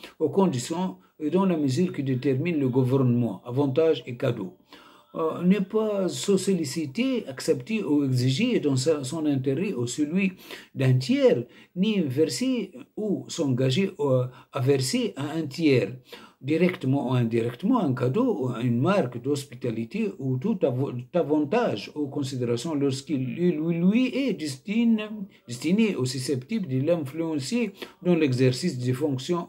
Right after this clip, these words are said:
ou de générer des attentes en ce sens. Tout cadeau ou marque d'hospitalité doit être retourné au donateur.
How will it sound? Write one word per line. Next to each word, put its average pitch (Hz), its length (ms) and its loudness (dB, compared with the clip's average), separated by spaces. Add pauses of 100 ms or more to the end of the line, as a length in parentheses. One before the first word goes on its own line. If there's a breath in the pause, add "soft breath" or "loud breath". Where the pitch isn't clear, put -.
ou 135 80 0
de 143 260 0 (260 loud breath)
générer 127 420 4
des 117 260 -4
attentes 135 480 -2
en 131 140 -4
ce 131 140 -2
sens. 160 420 -2 (280 soft breath)
Tout 233 160 0
cadeau 196 520 0
ou 175 80 2
marque 170 420 2
d'hospitalité 127 840 -4
doit 123 320 -2
être 147 400 -2 (180)
retourné 131 640 -2
au 131 300 -6
donateur. 127 600 2